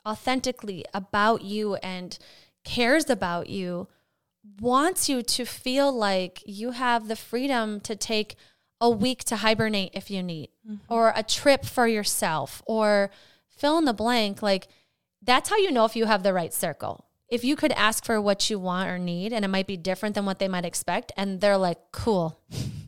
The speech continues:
Speaker 1: I'm so glad you told me. Wow, I didn't know that.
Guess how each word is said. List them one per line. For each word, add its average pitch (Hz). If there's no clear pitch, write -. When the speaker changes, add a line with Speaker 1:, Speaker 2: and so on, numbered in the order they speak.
Speaker 1:
I'm 359
so 359
glad 392
you 370
told 370
me. 311
Wow, 247
I 403
didn't 403
know 359
that. 233